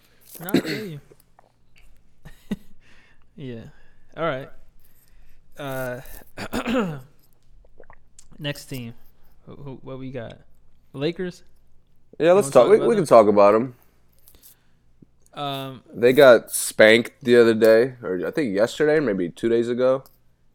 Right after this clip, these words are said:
Speaker 1: did the Ma-, the Magic beat them too, right?
Speaker 2: Yeah,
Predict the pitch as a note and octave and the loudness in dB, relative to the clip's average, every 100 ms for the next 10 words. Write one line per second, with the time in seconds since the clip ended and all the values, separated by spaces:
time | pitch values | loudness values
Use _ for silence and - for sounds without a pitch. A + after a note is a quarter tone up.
0 | _ - D3 D3 F3+ - D#3+ D3+ A3 G#3+ | _ -20 -16 -14 -16 -14 -12 -10 -10 -10
1 | D#3 D#3 G3+ A3+ G#3+ A#3+ G#3+ A3 - A2 | -12 -14 -16 -16 -16 -14 -12 -12 -6 -2
2 | G2+ E2+ D#2 | 0 -2 -6